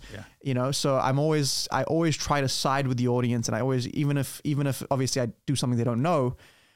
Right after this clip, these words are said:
Speaker 2: I try to give them some sort of relatively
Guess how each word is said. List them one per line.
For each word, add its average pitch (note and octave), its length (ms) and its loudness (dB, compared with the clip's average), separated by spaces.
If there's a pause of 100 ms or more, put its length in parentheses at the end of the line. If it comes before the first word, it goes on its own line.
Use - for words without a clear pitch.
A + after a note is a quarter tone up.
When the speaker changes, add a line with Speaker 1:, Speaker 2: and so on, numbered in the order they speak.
(120)
Speaker 2:
I B2+ 80 2
try F3 220 0
to E3+ 60 0
give D#3 180 0
them D3+ 140 0
some F3 340 0
sort D3+ 280 0
of C3+ 280 0
relatively B2+ 1120 0